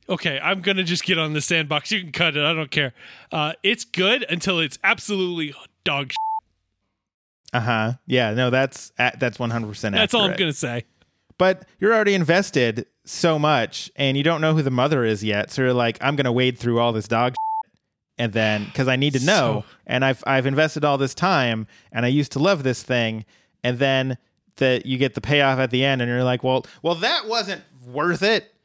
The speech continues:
Speaker 2: Like, uh, awful. <laughs>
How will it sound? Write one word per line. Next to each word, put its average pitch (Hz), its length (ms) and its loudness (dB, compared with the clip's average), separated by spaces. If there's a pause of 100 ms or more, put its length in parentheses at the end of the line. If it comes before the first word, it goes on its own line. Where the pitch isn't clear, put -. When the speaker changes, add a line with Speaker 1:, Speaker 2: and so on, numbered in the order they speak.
(300)
Speaker 2:
Like, 127 540 2 (400)
uh, 127 360 -6
awful. 110 680 0
<laughs> - 40 -20